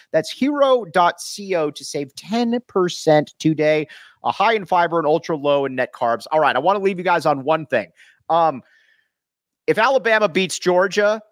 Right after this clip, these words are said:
it's going to very much annoy me if Alabama gets into the, uh, college football playoffs over Texas. This is very simple. Texas went into Alabama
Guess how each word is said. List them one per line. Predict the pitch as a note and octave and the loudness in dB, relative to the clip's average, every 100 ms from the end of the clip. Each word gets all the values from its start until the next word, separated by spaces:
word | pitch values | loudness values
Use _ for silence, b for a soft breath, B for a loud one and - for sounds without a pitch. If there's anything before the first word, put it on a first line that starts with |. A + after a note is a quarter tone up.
| _ | _
it's | D3+ D3 | -4 -2
going | F#3+ F#3+ | 0 -2
to | E3 | -2
very | C#3 F3 A3 | -2 0 2
much | G#3+ G3+ F#3+ | 2 0 -2
annoy | F3+ F3+ F3 | 0 0 0
me | D3+ C3+ | -4 -4
if | C3 | -2
Alabama | C#3+ D3+ D3 D3+ D3 C3+ | 0 0 2 0 0 -2
gets | C#3 - | -4 -4
into | C#3 C3+ - C3+ | -6 -6 -6 -6
the, | A#2+ B2+ B2 | -4 -4 -2
uh, | A2+ | -2
college | - C3 B2 | 2 2 2
football | - B2+ B2+ A2 | -2 -2 0 0
playoffs | - B2+ A#2+ G#2 G2+ | 0 -2 0 0 0
over | A2+ F#2+ | -4 -6
Texas. | - F#2 - - - - - - | -6 -8 -8 -18 -16 -16 -16 -20
This | F#2 - | -16 -14
is | F#2 | 0
very | C3 D3+ | 2 2
simple. | D3+ A2+ F2+ - _ _ _ _ _ _ _ _ _ - | 0 -4 -6 -16 _ _ _ _ _ _ _ _ _ -8
Texas | F3+ G3+ - C4 - | -4 -4 -4 -8 -6
went | F#3+ G3 | -6 -4
into | G3 G3 E3 | -4 -4 -4
Alabama | D#3 E3+ F#3 D3+ C3+ B2+ B2+ | -2 -2 -2 -2 -2 0 0